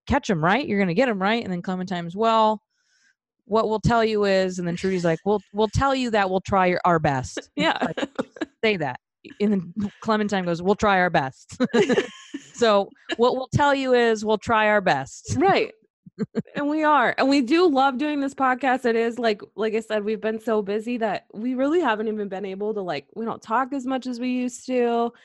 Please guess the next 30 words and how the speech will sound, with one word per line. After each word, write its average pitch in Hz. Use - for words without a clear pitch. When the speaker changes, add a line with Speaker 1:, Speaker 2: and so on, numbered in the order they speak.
Speaker 2:
Um, 180
so 262
it 240
is 254
nice 208
to 208
have 190
once 190
a 185
week 180
where 180
we 175
can 185
kinda 175
sit -
face 170
to -
face, 160
talk, 151
you 202
know, 151
even 269
though 220
we're 202
doing 180
this 220
and 214
it's 196
usually 196
about 170